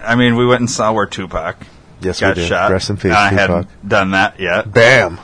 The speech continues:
Speaker 2: That's something you have to do.
Speaker 1: Yeah, I hadn't rode a tram until this past time.
Speaker 2: Oh, yeah, we did that.
Speaker 1: We rode the tram between the three casinos.
Speaker 2: Yeah.
Speaker 1: <laughs>
Speaker 2: It was exciting.
Speaker 1: Uh, what else did we do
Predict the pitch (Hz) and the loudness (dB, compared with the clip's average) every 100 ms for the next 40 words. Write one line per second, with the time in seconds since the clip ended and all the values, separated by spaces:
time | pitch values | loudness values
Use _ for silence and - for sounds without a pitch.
0 | - 101 - 170 185 160 165 233 - 147 | -4 -2 0 2 4 4 6 6 4 2
1 | 110 107 101 127 123 107 123 139 139 147 | 2 0 -2 -4 -2 0 4 4 4 4
2 | 135 123 - 123 117 104 120 - 85 101 | 4 2 0 0 2 0 -4 -10 -6 -4
3 | 98 107 98 95 92 - - - - - | -4 -2 0 0 -4 -14 -20 -20 -20 -20
4 | - - - - 101 - 90 85 - - | -20 -20 -16 -12 -12 -6 -6 -6 -10 -12
5 | 85 101 - - 123 120 120 110 113 110 | -10 -10 -10 2 4 4 2 0 -2 -4
6 | 98 101 107 104 104 98 - 107 98 98 | -6 -6 -4 -2 -2 -4 -6 -6 -6 -6
7 | - 104 95 92 104 95 95 90 110 90 | -8 -8 -8 -10 -10 -10 -10 -10 -8 -6
8 | 95 120 120 120 - - - - - - | -6 -4 -2 -2 -4 -16 -20 -14 -14 -10
9 | 139 120 - - - - - - 110 107 | -10 -12 -20 -20 -20 -20 -20 -16 -14 -8
10 | 107 107 113 101 101 101 98 95 117 123 | -4 -2 -2 -2 -2 -4 -6 -6 -6 -4
11 | 135 - 101 90 87 87 85 | -6 -8 -10 -10 -12 -12 -12